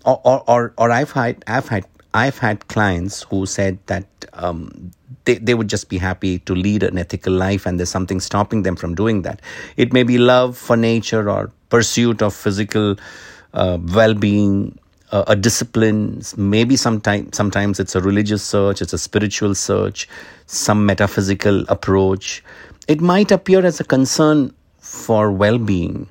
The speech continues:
you know, living well, wholeness, balance, self-realization, maturity, integration. The quest for meaning, which the client comes to you for, may take different directions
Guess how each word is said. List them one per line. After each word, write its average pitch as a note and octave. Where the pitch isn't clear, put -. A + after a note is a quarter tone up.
you F2+
know, G2+
living G#2
well, F#2+
wholeness, G2
balance, F#2+
self-realization, F#2+
maturity, F#2+
integration. F#2+
The -
quest -
for C3
meaning, A#2
which G2+
the F#2
client G#2
comes A2
to G#2+
you G2
for, E2+
may G#2
take G2+
different C#3
directions -